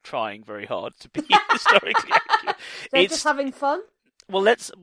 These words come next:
Speaker 1: the fact that you've got a lot of people who've been involved with Doctor Who and Robin Hood and all the recent
Speaker 2: Ah.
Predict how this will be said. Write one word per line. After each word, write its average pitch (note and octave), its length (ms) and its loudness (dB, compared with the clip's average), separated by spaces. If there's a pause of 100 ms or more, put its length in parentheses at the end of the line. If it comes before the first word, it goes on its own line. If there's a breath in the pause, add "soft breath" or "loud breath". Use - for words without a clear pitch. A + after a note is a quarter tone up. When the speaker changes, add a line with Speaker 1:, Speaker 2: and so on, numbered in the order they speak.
(180)
Speaker 1:
the F#3+ 120 -4
fact G#3 300 8
that G3 100 -6
you've F3+ 160 -12
got D#3+ 140 -4
a - 20 0
lot E3 160 0
of D#3 100 -8
people D#3+ 300 -10
who've D3 100 -10
been C#3+ 160 -8
involved C3+ 420 -4
with C#3 120 -12
Doctor C#3 320 -8
Who C#3 240 -6
and B2+ 120 -10
Robin C3 280 -8
Hood C3 240 -8
and C3 80 -12
all C3+ 80 -12
the C3 80 -12
recent C#3 340 -2
Speaker 2:
Ah. G3 480 2